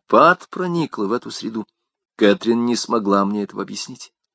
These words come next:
Росс всегда мне говорила, что Пат всю войну работала сестрой милосердия в военных госпиталях, и если она неохотно рассказывает об этом периоде своей жизни,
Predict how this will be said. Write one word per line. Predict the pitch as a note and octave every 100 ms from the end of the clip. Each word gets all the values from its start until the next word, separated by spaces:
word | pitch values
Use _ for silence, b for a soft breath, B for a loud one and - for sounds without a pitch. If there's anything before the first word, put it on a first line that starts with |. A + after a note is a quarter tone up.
| _ _ _ B B B B B B
Росс | - C3 C3 -
всегда | - C3 A#2+ B2+ B2+ A#2+
мне | A#2+ A#2+
говорила, | A2+ A2+ C3+ C3+
что | - A#2+
Пат | - A#2+ B2+
всю | A#2 - A#2
войну | A#2+ B2
работала | A#2+ A#2 A2+ A#2+
сестрой | G#2+ A#2+ - B2 A#2+
милосердия | A#2+ A#2 G#2+ C3+ C#3 G#2+ G2 G2+ G2+ G#2+
в | F2+
военных | G2+ G#2+ A2 A2 G#2
госпиталях, | G2 - - - A2 B2 G#2+ -
и | A2+
если | G2 G2
она | G#2
неохотно | G#2+ G#2 - A2+ - A2+
рассказывает | G#2 - A2+ A2+ A2 G#2+
об | G#2
этом | G#2 G#2
периоде | A2 A2+ A2+ A2
своей | - A2 G#2+
жизни, | G2+ A#2 B2 A#2 A#2+